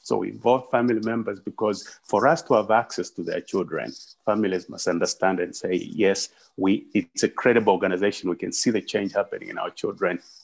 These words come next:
Let's do it." Next slide, please. So the involvement of family members is important. And then we brought competition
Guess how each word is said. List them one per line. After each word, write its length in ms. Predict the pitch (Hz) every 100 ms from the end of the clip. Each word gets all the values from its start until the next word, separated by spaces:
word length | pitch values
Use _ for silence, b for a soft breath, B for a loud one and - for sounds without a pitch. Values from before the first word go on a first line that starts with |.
| -
Let's 220 | 95 92
do 200 | - 82
it." 220 | - - - _ -
Next 260 | 110 -
slide, 340 | 104 92 92 -
please. 260 | 98 - - _ _ - _ _ _ -
So 140 | -
the 100 | 101
involvement 500 | 98 98 117 113 95
of 120 | 92 -
family 280 | 101 98
members 420 | 92 95 90 87 90
is 100 | 87
important. 500 | 85 90 - - -
And 220 | 110 101 110
then 200 | 110 107
we 100 | 90
brought 400 | 95 110 110 -
competition 760 | 98 - - 104 - - 101